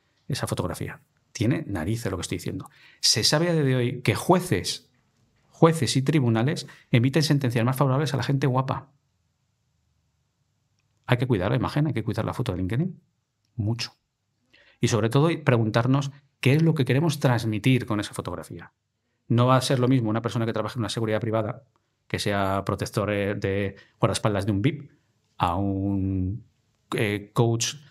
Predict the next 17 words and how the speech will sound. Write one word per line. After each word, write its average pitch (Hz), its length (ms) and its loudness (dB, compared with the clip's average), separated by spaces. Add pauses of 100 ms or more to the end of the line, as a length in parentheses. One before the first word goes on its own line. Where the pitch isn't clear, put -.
(360)
emocional 117 920 0
o 104 160 2
a 101 140 2
un 107 180 0
psicólogo 120 520 0
clínico 160 800 0
o, 87 600 -2
mm, 82 340 -2
diferentes 101 480 -2
perfiles. - 380 -2
No 110 120 2
es 139 60 2
lo 143 80 0
mismo. 220 360 -2
Es - 60 -20
decir, 87 240 -6
yo 107 240 -2